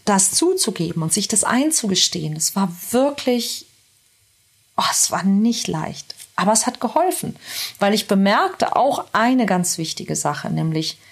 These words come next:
der erste Mensch, der sich wirklich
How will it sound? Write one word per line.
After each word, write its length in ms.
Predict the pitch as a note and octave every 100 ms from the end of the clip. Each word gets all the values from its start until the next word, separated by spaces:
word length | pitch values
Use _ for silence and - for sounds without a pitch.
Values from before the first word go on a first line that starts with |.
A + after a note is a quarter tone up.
| - - _ -
der 140 | - - -
erste 440 | A#3+ E4 - A3
Mensch, 540 | F#3 E3 D3+ - -
der 160 | - E3
sich 400 | D#3+ D3+ - E3
wirklich 480 | F#3+ G#3+ - E3